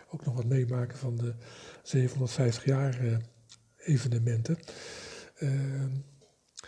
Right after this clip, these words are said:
dus ik heb, eh, uiteindelijk gekozen van, nou ja, ik ga niet naar Girona. Ik ga op een gegeven moment, ben ik, eh, eh,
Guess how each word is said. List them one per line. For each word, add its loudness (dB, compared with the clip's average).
dus 8
ik 6
heb, 6
eh, 4
uiteindelijk 6
gekozen 2
van, -2
nou 0
ja, -6
ik -10
ga -4
niet -2
naar 0
Girona. -2
Ik -2
ga -6
op -4
een -16
gegeven -2
moment, -
ben -2
ik, -6
eh, 2
eh, -8